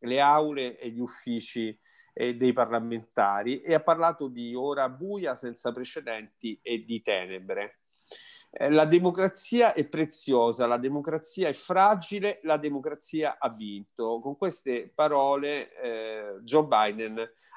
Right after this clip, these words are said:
ha, eh, cominciato il suo discorso inaugurale. E allora io, dando inizio a questo colloquio a più voci in cui cercheremo di raccontare due profili, da un lato,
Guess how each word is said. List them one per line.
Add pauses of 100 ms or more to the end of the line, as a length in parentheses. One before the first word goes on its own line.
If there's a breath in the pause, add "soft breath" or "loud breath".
(160)
ha, (100)
eh,
cominciato
il
suo
discorso
inaugurale. (640 loud breath)
E
allora
io,
dando
inizio
a
questo
colloquio
a
più
voci
in
cui
cercheremo
di
raccontare
due
profili,
da
un
lato,